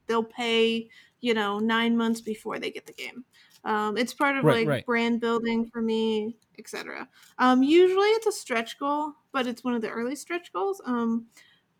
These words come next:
Speaker 1: but also, if you have something that's, like, larger,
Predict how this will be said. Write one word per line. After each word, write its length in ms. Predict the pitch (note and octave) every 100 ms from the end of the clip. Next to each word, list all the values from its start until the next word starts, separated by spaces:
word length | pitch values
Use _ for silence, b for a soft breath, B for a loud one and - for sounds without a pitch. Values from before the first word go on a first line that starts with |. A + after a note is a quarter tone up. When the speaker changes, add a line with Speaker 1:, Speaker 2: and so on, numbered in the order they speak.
| _
Speaker 1:
but 340 | E4+ F4+ D#4+ -
also, 460 | C4+ E4 E4 D4 B3+
if 180 | C4
you 100 | D4
have 240 | D4 E4+ F4
something 460 | - E4 D#4+ D#4
that's, 240 | C#4+ A#3+ B3
like, 200 | A3 A3 -
larger, 1000 | - A#3+ D4+ G#4 G#4 F#4+ A#3+ A3 G#3+ A3+